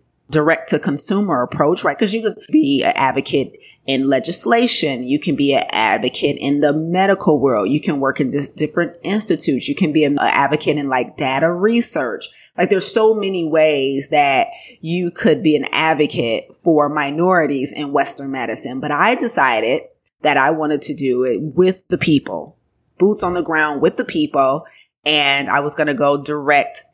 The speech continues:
to consumer. And I decided that our vehicle for doing that, 'cause another approach, we could have did fitness with, you know, our community. We could have done, you know, personal development work with our community. Like,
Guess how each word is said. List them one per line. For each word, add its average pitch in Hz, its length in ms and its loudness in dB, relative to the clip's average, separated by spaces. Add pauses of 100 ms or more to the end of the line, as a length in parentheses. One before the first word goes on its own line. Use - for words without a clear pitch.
to 143 300 -2 (120)
consumer. - 640 -6 (640)
And 165 80 -2
I 147 80 2
decided 151 400 2
that 143 140 4
our 143 200 0
vehicle 202 520 2
for 151 160 0
doing 185 440 0
that, 131 420 0
'cause - 220 -4 (140)
another 139 340 0
approach, 196 380 0
we 170 80 0
could - 140 -2
have 147 100 0
did 202 260 2
fitness 220 440 0
with, 151 240 0 (420)
you 180 180 -2
know, 147 260 2
our 147 280 2
community. 143 680 0
We 165 180 4
could 156 300 0
have 151 300 0
done, 165 480 2
you 160 80 0
know, 135 140 2
personal 202 340 -2
development 254 440 0
work 180 160 -2
with 151 120 -10
our 180 100 -2
community. 143 520 -8
Like, 143 260 -4